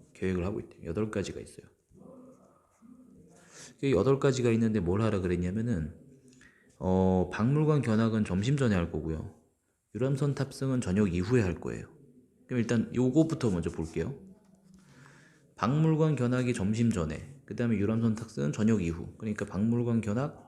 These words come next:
점심 식사, 저녁 식사, 유람선 탑승. 요거는 요 순서를 지켜달라는 얘기죠. 그럼 여덟 개의,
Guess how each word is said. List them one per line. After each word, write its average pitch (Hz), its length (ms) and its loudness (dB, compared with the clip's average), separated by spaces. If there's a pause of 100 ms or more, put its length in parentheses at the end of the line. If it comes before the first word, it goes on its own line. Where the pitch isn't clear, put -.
(880)
점심 104 280 -2
식사, 82 420 -6 (1160)
저녁 113 320 0
식사, - 480 -8 (600)
유람선 110 380 0
탑승. - 320 -12 (680)
요거는 151 640 2
요 117 160 4
순서를 143 340 2
지켜달라는 92 500 0
얘기죠. - 300 -12 (1000)
그럼 135 240 0
여덟 143 440 4
개의, 139 680 0